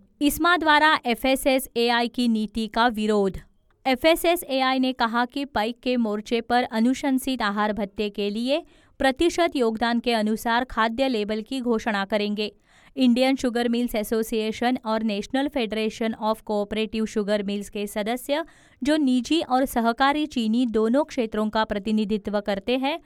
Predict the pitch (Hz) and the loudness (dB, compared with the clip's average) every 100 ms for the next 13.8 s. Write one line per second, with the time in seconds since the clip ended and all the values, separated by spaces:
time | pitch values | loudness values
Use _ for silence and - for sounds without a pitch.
0 | _ _ _ - 302 311 233 240 247 - | _ _ _ 2 2 2 2 2 2 2
1 | 302 277 233 247 240 247 220 208 214 226 | 2 2 0 -4 0 0 2 0 0 0
2 | 214 202 208 196 214 208 214 254 330 _ | -2 -2 -4 -2 -2 -2 -2 -2 -2 _
3 | _ 233 233 302 311 320 320 - 247 240 | _ -2 2 2 2 0 -2 -2 -2 -2
4 | 233 226 240 190 214 220 233 214 247 269 | -2 -2 -2 -2 -4 -4 -4 -2 0 0
5 | 220 202 202 220 220 _ _ _ _ _ | 0 -2 -2 -2 -4 _ _ _ _ _
6 | - 302 302 285 277 277 269 262 269 233 | 2 4 4 4 2 2 0 2 2 0
7 | 214 233 247 233 233 233 240 214 214 220 | 0 0 0 0 0 0 -2 -2 0 0
8 | 220 226 - 214 190 214 214 208 202 226 | 0 -4 -2 -2 -2 -2 0 -2 0 0
9 | 233 254 254 285 339 - - 247 294 302 | 2 2 2 0 0 -8 -14 0 2 2
10 | 247 220 285 294 320 311 285 254 247 247 | -2 0 2 2 0 0 -2 -2 0 -2
11 | 240 247 220 208 220 226 220 214 220 214 | -2 -2 -2 -2 -2 0 0 0 -2 0
12 | 240 240 220 208 220 214 214 - 214 208 | 0 0 -4 -2 -2 -2 -6 -2 -2 -2
13 | 208 208 202 214 214 277 233 | -2 -4 -4 -4 -2 -2 -4